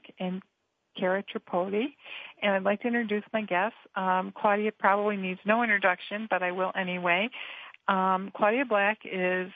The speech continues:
as we all know, is a renowned addiction and codependency expert who's been recognized for pioneering work with family systems and addictive disorders. Um, she's offered us many models of intervention and treatment related to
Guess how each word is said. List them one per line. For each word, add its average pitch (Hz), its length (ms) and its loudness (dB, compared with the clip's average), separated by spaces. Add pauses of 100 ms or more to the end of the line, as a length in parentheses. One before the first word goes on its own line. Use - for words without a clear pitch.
(220)
as 180 200 -2
we 180 60 0
all 180 160 2
know, 175 240 0
is 180 140 0
a 180 60 -6
renowned 180 440 0
addiction 185 480 -4
and 175 100 -8
codependency 190 800 -4
expert 170 560 -4
who's 185 180 -6
been 180 140 -8
recognized 196 540 -4 (100)
for 175 100 -6
pioneering 185 640 -2
work 175 280 0
with 175 160 -8
family 185 400 -6
systems 175 360 -8
and 170 220 -6
addictive 180 340 -8
disorders. - 540 -6 (760)
Um, 185 280 0
she's 202 180 -4
offered 180 300 2
us 175 100 0 (100)
many 214 240 -2
models 196 460 2
of 180 80 -12
intervention 180 600 -4
and 185 120 -6
treatment 190 440 -6
related 180 400 -4
to 180 80 -10